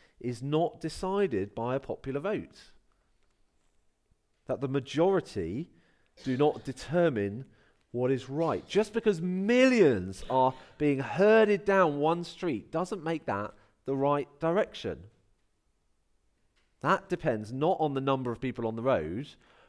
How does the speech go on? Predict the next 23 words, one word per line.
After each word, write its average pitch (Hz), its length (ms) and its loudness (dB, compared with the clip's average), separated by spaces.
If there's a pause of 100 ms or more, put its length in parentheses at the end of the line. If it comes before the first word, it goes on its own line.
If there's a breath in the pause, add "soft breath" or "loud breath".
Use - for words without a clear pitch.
(160 soft breath)
but 147 180 6
what 175 320 6
is 185 160 8
at 170 220 4
the 180 180 8
end 185 240 6
of 165 120 4
the 180 100 6
road. 147 560 2 (2250)
And 117 120 -6
that's 151 200 -2
where 135 140 2
Jesus 127 320 -6
draws 127 260 -2
our 120 120 2
attention, 120 520 -4
saying 113 280 -2
that 113 180 -4
there 123 240 -2
are 147 300 0
only 90 440 -4 (300 soft breath)
two 143 480 -2 (360 soft breath)
destinations. 156 1160 -4